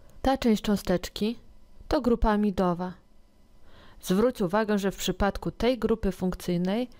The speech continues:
czyha pułapka. Skoro mamy atom azotu, to można by omyłkowo powiedzieć, że jest to grupa aminowa, tak jak było to tutaj.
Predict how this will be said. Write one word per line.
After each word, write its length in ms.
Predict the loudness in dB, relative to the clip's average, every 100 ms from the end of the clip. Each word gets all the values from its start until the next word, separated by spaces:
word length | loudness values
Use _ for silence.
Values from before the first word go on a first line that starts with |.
| -20 -2
czyha 300 | 0 2 0
pułapka. 640 | 2 2 2 2 -2 -4 -10 -18 -20 -20 -20 -20 -20 -20 -18 -12
Skoro 340 | -2 0 2
mamy 280 | 2 2 2
atom 320 | 0 0 0
azotu, 560 | 0 -2 -6 -2 -4 -4 -10 -18 -6 2
to 100 | 4
można 340 | 4 2 0
by 160 | 0 0
omyłkowo 640 | 2 2 2 2 4 2
powiedzieć, 680 | 2 0 2 2 0 -2 -8 -2
że 120 | 2
jest 180 | 2 2
to 120 | 0
grupa 360 | 2 0 0 0
aminowa, 680 | 0 2 4 4 2 -2 -10 -14 -20 -20 -18 -20 -20 -20 -6
tak 180 | -6 0
jak 160 | 0 4
było 240 | 4 4
to 160 | 2 2
tutaj. 480 | 2 2 -2 -8